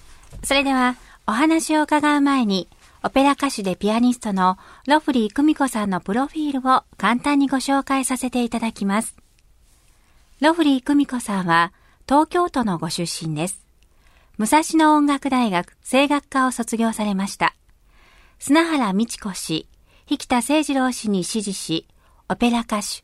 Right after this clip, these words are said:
ピアニストとして活躍され、日本の歌の美しいメロディーを紹介しようと、オーストラリア、アメリカ、ニュージーランドなどで数多くのコンサートを開催。多忙な毎日をお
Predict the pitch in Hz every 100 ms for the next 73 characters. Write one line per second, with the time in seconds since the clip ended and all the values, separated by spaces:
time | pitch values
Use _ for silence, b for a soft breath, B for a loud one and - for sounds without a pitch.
0 | b b b 254 277 320 330 285 269 240
1 | 233 220 190 - 240 233 - 202 202 -
2 | _ b b b 202 196 240 247 240 240
3 | 226 220 220 202 - - - 302 320 311
4 | 302 285 247 202 180 170 208 233 247 240
5 | - 226 220 - 175 175 b b b b
6 | 214 247 247 - 240 226 202 165 147 _
7 | _ _ - 196 233 226 - 196 180 B
8 | B B 226 294 311 330 330 330 277 247
9 | 240 208 196 202 B B B 320 - 277
10 | 330 330 277 233 240 247 - 185 160 135
11 | 139 160 190 - 175 - _ _ B B
12 | B 202 202 285 330 330 349 320 302 302
13 | 311